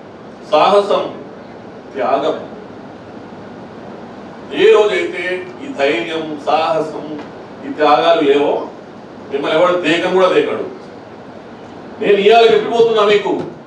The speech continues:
మొన్న ఒకటి కార్యక్రమం చేస్తున్నా, మా ఫౌండేషన్ తరఫున కార్యక్రమం చేస్తూ ఉంటాం. ఈ మధ్యన మా బాబు పేరు మీద నేను ఒక ఐ హాస్పిటల్ కూడా కట్టిన. అన్ని చోట్ల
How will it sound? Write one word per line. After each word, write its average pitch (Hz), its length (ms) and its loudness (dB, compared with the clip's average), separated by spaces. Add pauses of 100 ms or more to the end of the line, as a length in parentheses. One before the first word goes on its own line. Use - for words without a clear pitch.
(380)
మొన్న 214 180 -2 (720)
ఒకటి 160 380 -2
కార్యక్రమం 175 460 0
చేస్తున్నా, 160 360 -6
మా 139 100 -4
ఫౌండేషన్ 175 460 -2
తరఫున 147 280 -4
కార్యక్రమం 143 520 -2
చేస్తూ 135 260 -4
ఉంటాం. 131 320 -6 (400)
ఈ 123 40 -6
మధ్యన 139 280 2
మా 156 120 2
బాబు 135 300 2
పేరు 147 120 4
మీద 151 180 0
నేను 147 180 -2
ఒక - 260 -6 (540)
ఐ 147 100 2
హాస్పిటల్ 151 440 0
కూడా 139 120 0
కట్టిన. - 280 -4 (1300)
అన్ని 180 160 0
చోట్ల 185 520 2